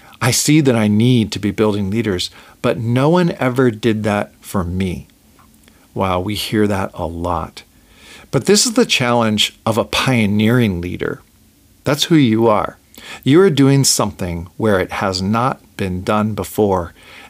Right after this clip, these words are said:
and you get the surge of joy that comes from that. But of course, it's a lot of work.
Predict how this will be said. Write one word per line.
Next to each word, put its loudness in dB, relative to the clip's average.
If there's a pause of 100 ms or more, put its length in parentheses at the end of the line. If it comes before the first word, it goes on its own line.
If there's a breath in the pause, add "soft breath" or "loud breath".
and -2
you 4
get 2
the -4
surge 2
of -8
joy 2
that -6
comes -2
from -6
that. -8 (520 soft breath)
But 2
of -2
course, 0 (520 soft breath)
it's -2
a 0
lot 0
of -2
work. -4